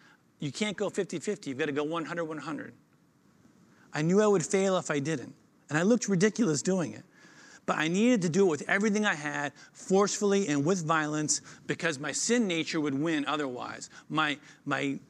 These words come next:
lazy, uh, <laughs> unraveled nature would just sit there and would win. And you know what happened? In my own violent reaction to my laziness, Tracy and Maeve and I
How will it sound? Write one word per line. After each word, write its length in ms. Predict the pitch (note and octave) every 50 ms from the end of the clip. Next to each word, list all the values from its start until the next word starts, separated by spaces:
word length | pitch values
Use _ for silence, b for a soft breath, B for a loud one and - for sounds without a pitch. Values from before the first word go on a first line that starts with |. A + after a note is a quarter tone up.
| _ _
lazy, 880 | - D3+ D3 D#3 F3 F#3+ A3 A#3 A3+ F#3 G3 A3 A3 A3 G#3+ G#3+ G3+ - -
uh, 380 | D#3 D3+ D3+ C#3+ C#3 C#3+ C#3+ - - F#3
<laughs> 120 | F#3 -
unraveled 600 | E3+ F3+ F3 E3 F3 F3+ F#3+ G3 F#3+ G3+ F#3+ E3+
nature 380 | D#3 E3 E3+ F3 D#3 - - C3+
would 140 | B2+ C3
just 160 | C3+ D3 - -
sit 220 | - F3 D#3 -
there 100 | C#3+ B2+
and 100 | B2+ B2+
would 160 | B2+ C3 B2
win. 300 | A#2+ C#3 C#3+ B2+ A2+ A#2+ - _ _ _ _ _ _ _ _ _ _ _ _ _ _ _ _ _ _ _ _ _ _ _ _ _ _ _ -
And 80 | B2+ B2
you 60 | C3
know 100 | C#3 C#3+
what 140 | D3+ C#3 C#3+
happened? 400 | D3 D3 D3 C#3+ F3 E3+ E3 - - _ _ _ _ b b b b b b b b b b b b b b b -
In 80 | C3
my 160 | A#2+ A#2+ B2+ C3 -
own 400 | C3+ C3 C#3 D3 D3+ D#3 D#3+ D#3 D#3 - _ - C#3 A2
violent 440 | - B2+ A#2+ B2+ C3+ C3+ C#3+ D3 -
reaction 640 | C#3+ B2+ B2 B2 A#2 A#2 A2+ A2+ A2 - - - A#2+ A#2 - _ _ _ _ _ _ _ _ _ _ _ _ -
to 80 | - B2+
my 140 | C3 B2
laziness, 720 | B2 A#2 A2 A2+ A2+ G#2+ - A2+ B2 A#2+ - - - - - _ _ _ _ _ _ _ _ _ _ _ _ _ _ _ _ _ _ _
Tracy 680 | - - - B2 C3+ C3 - - - D#3 D3+ D3+ D3 b b b b b b b b _
and 140 | B2 A#2 A2+
Maeve 300 | A#2 A#2+ A#2+ A#2+ A#2+ A2+
and 120 | A2+ A2 A2
I 340 | A2 G#2+ G#2+ G#2+ A2 A2